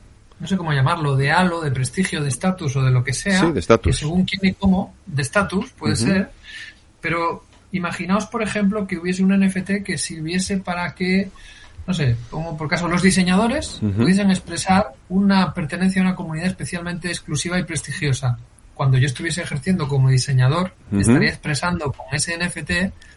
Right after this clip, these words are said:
Speaker 1: ojo, que es una, que es un diseñador de los que pertenece a tal comunidad, ¿no?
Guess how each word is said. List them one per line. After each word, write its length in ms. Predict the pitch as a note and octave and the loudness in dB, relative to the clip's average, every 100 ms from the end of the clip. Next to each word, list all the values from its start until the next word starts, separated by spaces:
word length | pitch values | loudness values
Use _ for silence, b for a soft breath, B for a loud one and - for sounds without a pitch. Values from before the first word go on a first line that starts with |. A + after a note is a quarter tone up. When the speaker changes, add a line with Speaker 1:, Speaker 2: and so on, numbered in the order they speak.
| - | -8
Speaker 1:
ojo, 360 | E3 F#3 C3+ - - | 0 0 0 -6 -6
que 80 | D3 | -4
es 100 | C#3+ | -2
una, 360 | F3 F3+ F3 - - | 0 2 2 -4 -6
que 100 | D#3+ | -4
es 140 | D#3+ | 2
un 100 | G3+ | 4
diseñador 480 | G3 F#3+ F3+ F3+ G3+ | 4 4 2 2 2
de 80 | G3 | 2
los 140 | E3+ | 0
que 100 | F#3 | -6
pertenece 440 | - D3 F3 F#3+ | -4 -4 0 0
a 60 | F#3 | 0
tal 160 | F3+ F3 | -2 -4
comunidad, 500 | E3 D#3 C#3 B2+ B2 | 0 2 4 4 4
¿no? 200 | D3+ | 2